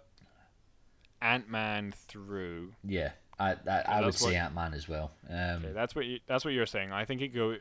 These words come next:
Speaker 1: I think it's a flip of a coin here, though. To be honest, they can go either way, but I think more screen time if I think he's goes to Ant-Man probably.
Speaker 2: and,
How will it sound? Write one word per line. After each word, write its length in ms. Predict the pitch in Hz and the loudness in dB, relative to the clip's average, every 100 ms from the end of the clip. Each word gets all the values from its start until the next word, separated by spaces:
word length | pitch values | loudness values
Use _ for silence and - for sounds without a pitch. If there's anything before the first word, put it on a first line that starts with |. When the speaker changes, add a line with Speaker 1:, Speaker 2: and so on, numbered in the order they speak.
| 110 | -4
Speaker 1:
I 120 | 120 | -6
think 240 | - 120 | -4 -4
it's 180 | 120 - | -4 -4
a 80 | 110 | -6
flip 220 | - 104 | -4 -6
of 140 | 101 | -6
a 60 | 101 | -10
coin 280 | - 98 92 | -4 -4 -4
here, 160 | 90 | -8
though. 180 | 87 90 | -8 -8
To 60 | 90 | -10
be 100 | 92 | -10
honest, 200 | 92 - | -10 -8
they 80 | 104 | -8
can 120 | 104 | -4
go 100 | 104 | -2
either 220 | 107 107 | 0 2
way, 200 | 104 98 - | 2 0 -2
but 260 | 135 120 123 | 2 4 2
I 80 | 120 | -4
think 200 | 120 117 | -6 -8
more 420 | 120 120 120 120 | -6 0 4 4
screen 720 | 117 - - - 120 123 131 127 | 4 -6 -8 -6 -4 -2 -4 -4
time 360 | 135 120 117 | -2 0 0
if 140 | 110 107 | -2 -4
I 120 | 101 | -6
think 680 | - 117 110 107 104 - - | -4 -4 -2 -4 -8 -18 -18
he's 680 | - 104 101 95 - - - - _ _ _ _ _ _ _ _ - | -14 -10 -10 -10 -16 -18 -20 -20 _ _ _ _ _ _ _ _ -12
goes 240 | - 104 - | -6 -4 -4
to 180 | 82 | -6
Ant-Man 460 | 92 95 92 90 87 | -4 -6 -6 -10 -10
probably. 500 | - 92 95 92 90 90 | -6 -4 -4 -6 -6 0
Speaker 2:
and, 420 | 120 92 85 | 4 4 2